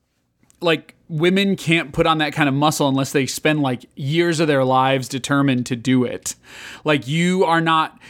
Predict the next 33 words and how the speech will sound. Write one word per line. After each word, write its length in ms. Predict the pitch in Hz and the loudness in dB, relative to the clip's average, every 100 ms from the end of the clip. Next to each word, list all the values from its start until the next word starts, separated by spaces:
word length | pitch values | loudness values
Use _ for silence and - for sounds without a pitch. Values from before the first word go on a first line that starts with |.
| - | -8
you 160 | 160 190 | -2 0
did 140 | 202 | 2
not 240 | 190 175 | 0 -2
train 380 | - - 185 185 | -4 -2 0 0
yourself 500 | 175 147 - 143 131 | 0 0 0 0 0
for 80 | 151 | -2
the 100 | 143 | 0
last 400 | 143 139 135 - _ _ | 2 0 -2 -8 _ _
two 240 | - 180 170 | -4 0 2
to 60 | |
five 360 | 156 160 147 127 | 2 2 0 0
months 580 | 143 156 127 123 - - _ _ _ _ _ | 2 2 0 -4 -10 -12 _ _ _ _ _
to 160 | - 175 | -2 0
lift 680 | 147 165 165 123 - - - _ | 2 2 2 0 -8 -20 -20 _
this 220 | 147 151 - | -4 -2 -2
couch. 600 | 165 143 - - - - _ _ | -2 -2 -4 -12 -14 -14 _ _
You 100 | - | -6
just 220 | 147 156 113 | -2 -2 0
didn't. 440 | 165 135 117 - _ - _ | -2 -2 -8 -14 _ -20 _
You 140 | 156 | 0
worked 220 | 160 160 | 0 0
more 160 | 151 156 | 0 2
on 120 | 143 | 0
cardio 560 | 135 180 180 143 135 120 | 0 0 2 2 0 0
and 180 | 135 139 | -2 0
legs 420 | 151 160 127 120 | 2 2 0 -6
and 140 | 131 127 | -6 -4
things 180 | 151 | -2
like 160 | 143 135 | -2 0
that." 220 | 165 135 | 0 0
And 80 | 131 | -2
I 40 | |
said, 260 | 135 151 131 | -4 -4 -4